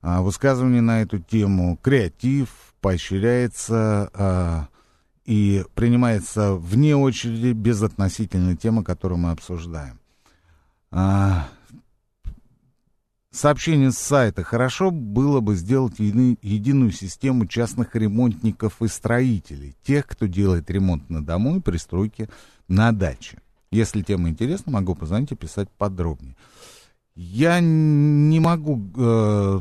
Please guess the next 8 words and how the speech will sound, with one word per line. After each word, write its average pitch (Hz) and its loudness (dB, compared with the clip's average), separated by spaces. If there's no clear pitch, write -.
со - -2
стопроцентной 95 -2
уверенностью 92 -2
говорить, 110 -2
но 101 2
мне 113 2
представляется, 131 -4
что 107 -4